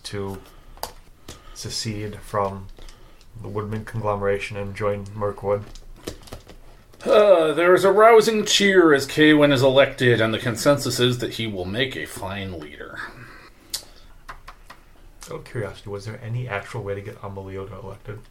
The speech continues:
Speaker 2: No, I. She's not even a candidate. I threw her in at the end, 'cause
Speaker 1: Yeah, okay.
Speaker 2: according to the Raw, it's Mugdred, Kaywin, Munderick, and a Woodman companion of suitable standing.
Speaker 1: Which she is.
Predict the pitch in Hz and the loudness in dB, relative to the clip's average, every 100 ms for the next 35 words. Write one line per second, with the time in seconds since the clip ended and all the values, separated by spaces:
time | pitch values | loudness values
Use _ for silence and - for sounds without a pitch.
0 | - - 67 - - - 69 65 - - | -20 -18 -16 -16 -20 -14 -12 -14 -16 -20
1 | - 67 - 64 - - - - - - | -18 -18 -16 -16 -18 -20 -20 -20 -20 -20
2 | 78 80 - 87 98 104 98 - 101 107 | -20 -20 -18 -18 -16 -16 -18 -18 -16 -16
3 | - - 196 165 123 - - 95 - - | -16 -18 -10 -10 -10 -14 -12 -14 -16 -20
4 | - - - - - - - - - - | -20 -20 -20 -20 -18 -20 -20 -20 -20 -20
5 | - - 139 160 160 156 135 - 127 110 | -14 -6 0 6 8 6 2 0 0 2
6 | 110 101 101 - - - - - 110 95 | 0 0 -2 -4 -12 -20 -20 -10 0 2
7 | 85 82 76 - 104 117 113 117 104 - | 2 -2 -8 -8 -2 0 2 0 -2 0
8 | 101 98 95 92 92 90 90 - - 92 | 0 0 -2 -4 -4 -4 -4 -6 -12 -10
9 | 90 90 80 85 87 82 - - - - | -10 -12 -14 -14 -16 -16 -18 -16 -16 -16
10 | 62 - - - - - - - - - | -18 -20 -20 -20 -20 -20 -20 -18 -20 -20
11 | - - - - - - - - - 110 | -20 -20 -20 -20 -20 -20 -20 -20 -18 -16
12 | 98 - 107 92 - - | -12 -10 -10 -10 -12 -14